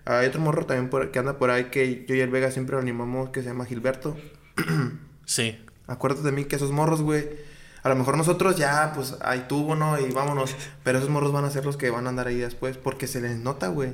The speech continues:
Speaker 1: Se les nota, la neta, tú los ves y tú dices, "Este morro,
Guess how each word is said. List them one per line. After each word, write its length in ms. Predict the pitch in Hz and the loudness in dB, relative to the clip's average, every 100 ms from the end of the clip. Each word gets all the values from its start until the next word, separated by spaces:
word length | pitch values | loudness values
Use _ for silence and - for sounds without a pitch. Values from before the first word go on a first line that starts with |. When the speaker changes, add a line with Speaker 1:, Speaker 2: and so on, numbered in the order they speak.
| 135 | -8
Speaker 1:
Se 180 | - 135 | -4 -2
les 140 | 127 | -2
nota, 300 | 123 127 135 | 0 -2 0
la 60 | 165 | 0
neta, 240 | 139 139 - | 0 -2 0
tú 120 | 156 | 2
los 140 | 160 | 4
ves 280 | 156 170 170 - - - - | 4 2 2 -8 -16 -16 -6
y 60 | 131 | 0
tú 100 | 151 | 2
dices, 240 | 160 160 - - - - | 4 0 -4 -14 -18 -4
"Este 180 | 156 170 | -2 2
morro, 540 | 180 180 175 - - | 4 6 4 2 -12